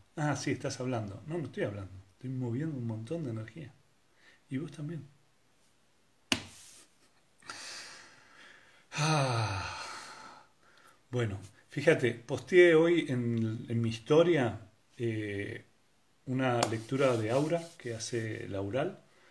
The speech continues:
que es abierta, es gratuita, podés participar y ver. Ahí lo que hacen es esto, lo que hace es leer cómo está la energía en cada uno de los puntos energéticos,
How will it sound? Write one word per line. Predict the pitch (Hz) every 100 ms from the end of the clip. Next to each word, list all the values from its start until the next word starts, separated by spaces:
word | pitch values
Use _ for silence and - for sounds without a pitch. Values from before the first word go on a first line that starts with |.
| - - _ -
que | 113
es | -
abierta, | 113 117 135 135 123 120
es | 107
gratuita, | 107 101 131 131 127 120
podés | 120 113
participar | - - 117 - 110 135
y | 143
ver. | 113 104 98 - - - - - _ _ - -
Ahí | 117 139 208 226 -
lo | 135
que | 170
hacen | 170 160
es | 160 170 -
esto, | 151 127 - 104 - -
lo | 104
que | - 160
hace | - 131 143
es | 143 -
leer | 123 123 120 156 165 196 - _ _ _ _ _ _ - _ _ _ _ _
cómo | 190 180 156 117
está | - - 165
la | 151
energía | 139 139 - 180 175 175 180
en | 131 131 131 -
cada | 170 175 170 156 151
uno | 156 156 151
de | 131
los | 117 - - _ _
puntos | - 143 143 143 147 151 - - _
energéticos, | 131 117 113 110 - 117 107 113 -